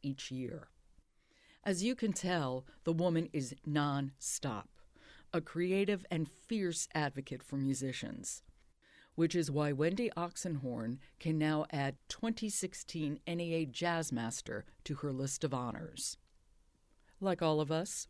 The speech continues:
Wendy's path is hardly a straight line.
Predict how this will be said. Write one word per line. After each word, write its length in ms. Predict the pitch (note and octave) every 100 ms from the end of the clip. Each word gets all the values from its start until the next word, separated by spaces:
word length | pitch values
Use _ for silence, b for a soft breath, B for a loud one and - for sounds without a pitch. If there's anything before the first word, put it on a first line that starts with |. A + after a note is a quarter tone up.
| -
Wendy's 400 | F3 E3 D#3+ -
path 400 | F3 E3+ F3+ -
is 180 | C#3+ -
hardly 480 | - F3 D#3+ C#3+ B2+
a 40 |
straight 400 | - - C#3 C#3
line. 520 | C3+ B2+ A2 F#2+ D#3+